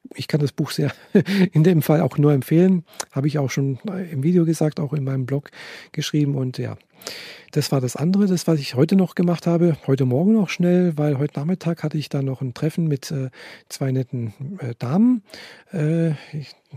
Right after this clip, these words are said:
die eine hatte mich angeschrieben diese Woche, die, äh, ähm, studiert Mediendesign hier an der Berufsakademie in Ravensburg und, äh,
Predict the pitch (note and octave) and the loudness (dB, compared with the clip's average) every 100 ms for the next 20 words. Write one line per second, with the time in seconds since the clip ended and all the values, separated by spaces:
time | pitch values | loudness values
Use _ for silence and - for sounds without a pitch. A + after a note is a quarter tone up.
0 | A#2 D#3 D3+ D3 C#3+ C#3+ C#3+ D3 D#3 - | -12 -8 -4 -4 -2 -4 -4 -6 -6 -2
1 | D#3 D#3+ D#3+ - G3 D#3+ D3 D3+ D3+ D3+ | -2 0 -2 -2 -6 -4 -4 -2 -2 -2
2 | D3+ D#3 - - - _ D3 C#3 C#3+ B2+ | -2 -4 -4 -16 -20 _ -6 -4 -4 -8
3 | - E3 C#3 B2 - - C3 C3 B2 E3+ | -10 -8 -6 -8 -12 -8 -8 -8 -8 -8
4 | B2 - - C3 C#3+ C3+ - D3 G3+ F#3 | -10 -14 -8 -4 -2 -4 -2 0 2 2
5 | E3+ F3 F3 D3+ D#3 E3 F#3 D3+ C3+ B2+ | 0 -2 -2 0 0 0 -4 -6 -6 -6
6 | F#3 D3 D3 _ _ D3 D#3 F3+ D#3+ D#3+ | -8 -10 -14 _ _ -4 -2 -2 -4 -4
7 | D#3 D3 D3+ C3 A#2 F#3 A3+ - - G3 | -4 -4 -4 -6 -6 -6 -6 -6 0 0
8 | G3+ - - - - - D#3 D#3 D#3 D3+ | 0 -10 -20 -20 -20 -6 -2 -2 -2 -2
9 | D3 | -2